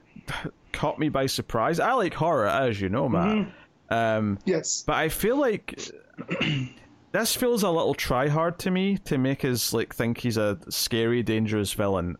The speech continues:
Speaker 1: And I, you
Speaker 2: Oh.
Speaker 1: know, I, I don't
Speaker 2: I,
Speaker 1: know. I
Speaker 2: I,
Speaker 1: wasn't feeling it.
Speaker 2: it's not the Michael Myers,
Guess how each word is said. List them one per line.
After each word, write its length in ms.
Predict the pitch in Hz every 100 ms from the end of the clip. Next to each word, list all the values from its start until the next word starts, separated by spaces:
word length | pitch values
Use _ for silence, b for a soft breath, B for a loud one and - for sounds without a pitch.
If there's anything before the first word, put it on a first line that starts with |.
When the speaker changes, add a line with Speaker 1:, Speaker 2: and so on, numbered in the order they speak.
| -
Speaker 1:
And 120 | 107
I, 180 | 110 110
you 160 | 110 - B B B _ _ _ _ _ - - -
Speaker 2:
Oh. 60 |
Speaker 1:
know, 440 | 139 143 139 143 131 B B B -
I, 200 | 143 143
I 40 |
don't 60 | 151
Speaker 2:
I, 20 |
Speaker 1:
know. 140 | 233 -
I 60 | -
Speaker 2:
I, 40 |
Speaker 1:
wasn't 300 | 156 180 160
feeling 300 | - 107 98
it. 180 | 92 - - 120 B _ _
Speaker 2:
it's 280 | 208 214 -
not 320 | 226 254 262
the 100 | 262
Michael 320 | 233 233 233
Myers, 640 | 202 175 185 180 180 165